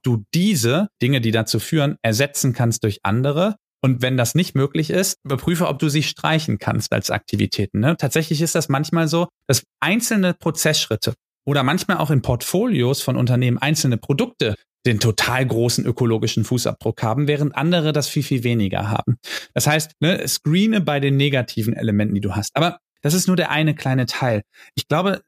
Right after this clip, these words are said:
der große Fokus liegt dabei, sich zu überlegen, wann ist ein Unternehmen eigentlich erfolgreich? Wann sagen wir im Unternehmen, wir in der Geschäftsführung oder wir als Gesellschafter, aber auch die komplette Belegschaft in einem Unternehmen,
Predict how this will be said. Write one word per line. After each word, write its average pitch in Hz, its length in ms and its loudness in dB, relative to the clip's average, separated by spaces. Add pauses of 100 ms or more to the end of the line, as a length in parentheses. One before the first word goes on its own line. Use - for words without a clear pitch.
(120)
der 143 220 0
große 170 420 0
Fokus 165 500 -2
liegt 123 180 -4
dabei, 156 360 0 (120)
sich 156 180 0
zu - 100 -2
überlegen, 147 600 0 (160)
wann 143 280 0
ist 190 240 -2
ein 139 120 0
Unternehmen 147 540 0
eigentlich 139 340 -2
erfolgreich? 120 880 -2 (100)
Wann 156 240 2
sagen 143 500 0
wir 208 340 0
im 147 180 0
Unternehmen, 139 580 2
wir 147 220 0 (160)
in 127 200 0
der 113 100 2
Geschäftsführung 175 720 0
oder 110 160 -2
wir 117 100 0
als 120 120 -4
Gesellschafter, 160 760 0
aber 143 200 -2
auch 156 100 -4
die 160 120 -2
komplette 175 420 0
Belegschaft 160 540 -2
in 139 80 0
einem 139 220 0
Unternehmen, 135 540 0